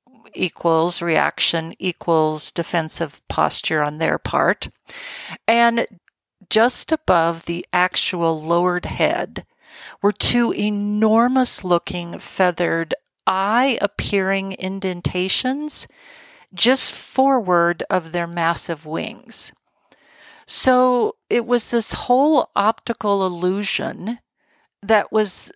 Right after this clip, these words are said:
about a predator having their own prey camouflage so that their natural predator might think more than once about taking a prey, this vulture,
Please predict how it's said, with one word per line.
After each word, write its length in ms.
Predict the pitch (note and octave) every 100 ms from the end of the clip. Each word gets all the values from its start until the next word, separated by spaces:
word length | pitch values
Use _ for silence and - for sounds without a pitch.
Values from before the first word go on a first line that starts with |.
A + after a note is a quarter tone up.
| _ -
about 440 | G#3+ G#3 F#3+ -
a 60 | F#3+
predator 1120 | - - B3 A#3+ A3+ - F3+ E3+ E3 E3 F3+ - _ _ -
having 400 | G#3+ G#3+ G#3+ G#3
their 260 | G3+ G3
own 440 | G3 G#3+ A3 G#3+ G3+ _
prey 400 | - B3 C4 D#4+
camouflage 1120 | - - E3 D3+ - - - - G3 A#3+ A3 -
so 260 | - G#3+
that 300 | G3+ G3+ F#3+ _ - F3+ -
their 460 | G3+ G#3+ D4 D#4
natural 560 | G#3+ E3+ D#3+ - D#3 D3
predator 840 | - D#3 D3+ - - D3+ D#3 G3 - - - - - -
might 420 | G#3 G#3+ A3+ A3+ -
think 380 | - G#3 G3 _ _ - -
more 260 | G3 G3
than 220 | F#3+ F3+
once 580 | F3 F3+ - E3+ - - -
about 540 | - F3 E3 E3 _
taking 680 | - C4+ - F#3+ D#3+ D#3+ G#3 _ _
a 60 | -
prey, 580 | - E3 D#3 E3+ B3+ D4+ _ -
this 180 | E3+ -
vulture, 560 | - - - A#3 E4